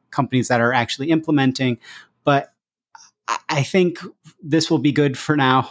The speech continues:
I'm gonna cut myself off because there's still the, um, predictions, which, uh, is, is decently sized, as well as what I plan to get into further. But what I'll say here is,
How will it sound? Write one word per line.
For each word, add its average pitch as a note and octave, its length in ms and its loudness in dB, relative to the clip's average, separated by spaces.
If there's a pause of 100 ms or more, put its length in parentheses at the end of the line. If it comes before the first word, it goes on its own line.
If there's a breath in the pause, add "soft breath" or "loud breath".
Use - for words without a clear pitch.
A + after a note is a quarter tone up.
(160)
I'm C3 160 2
gonna C3 180 2
cut - 200 -2
myself C#3+ 460 0
off B2 360 -2
because C3 320 -6
there's B2+ 220 -2
still C3 360 0 (460 loud breath)
the, B2+ 640 0
um, A#2+ 640 0
predictions, F3 720 0
which, - 300 -2
uh, B2 720 -2
is, C#3 240 -4
is C3+ 300 0
decently C3+ 520 0
sized, B2 480 0
as C3 160 -4
well B2 240 2
as B2 220 -2 (340 loud breath)
what D3 140 4
I C3 60 4
plan C3 320 0
to B2 60 0
get A#2+ 160 -2
into B2 360 0
further. A#2+ 400 -2
But - 220 -14
what C#3 140 -4
I'll C3 140 0
say D#3+ 240 2
here D3 320 0
is, C3 340 -4